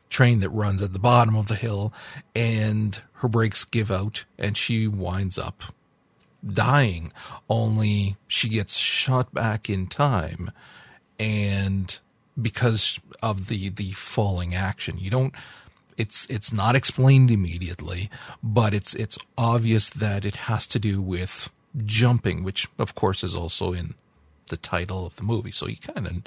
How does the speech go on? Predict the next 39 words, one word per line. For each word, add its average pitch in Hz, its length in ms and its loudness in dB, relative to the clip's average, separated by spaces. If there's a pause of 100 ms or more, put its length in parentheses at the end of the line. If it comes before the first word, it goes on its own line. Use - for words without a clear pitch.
(280)
figure 87 340 0
it 82 100 -6
out. 85 240 -6 (920)
I - 100 -4
kinda 262 260 4
thought 202 220 6
that 156 100 6
was 120 360 6
interesting 127 560 0
again, 147 260 0
because - 280 -2
here's 135 300 2
another, 113 760 2 (380)
like, - 220 -4 (200)
<laughs> - 180 -10
you 101 180 2
really 98 300 -2
don't 120 280 2
see 220 340 0
anything. 98 300 0
Normally 104 280 -2
it's 101 120 -2
this 101 180 -2
cool 95 400 -6
little 98 200 -2
thing 139 240 4
that 92 120 -2
you 90 100 -6
do 98 180 -4
with 101 180 -2
some 120 260 0
electronic 113 480 2
device 117 360 2
or 110 100 0
whatever, 107 440 2 (300)
pass 117 280 4
through 135 160 2
a 117 40 2
portal, 113 300 2